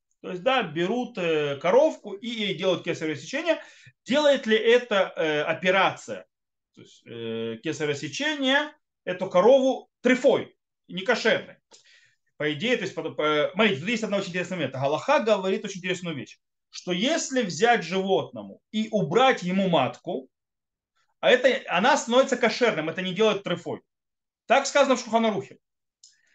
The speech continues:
С другой стороны, здесь есть другая проблема. То есть, то есть нету такого, что взяли и уничтожили у нее матку, а разрезали ей, так называемую, матку и, в принципе, раскрыли ей, то есть сделали там дырку и так далее.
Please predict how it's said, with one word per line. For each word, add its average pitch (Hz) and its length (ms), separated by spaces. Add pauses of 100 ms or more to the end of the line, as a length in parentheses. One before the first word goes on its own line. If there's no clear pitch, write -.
(460)
С 135 120
другой 185 400
стороны, 262 640
здесь 233 220
есть 240 160
другая 226 300
проблема. 113 540 (200)
То 165 60
есть, 151 120
то 175 80
есть 143 180
нету 370 280
такого, 262 300
что 185 160
взяли 202 340
и 156 720 (100)
уничтожили 160 640
у 139 40
нее 135 180
матку, 113 640
а 302 460 (280)
разрезали 190 1000
ей, 170 460
так - 160
называемую, 147 400
матку 127 460
и, 180 60
в - 100
принципе, 247 600
раскрыли 226 800
ей, 202 880
то 185 60
есть 156 180
сделали 165 320
там 147 220
дырку 202 360
и 160 60
так 175 160
далее. 320 360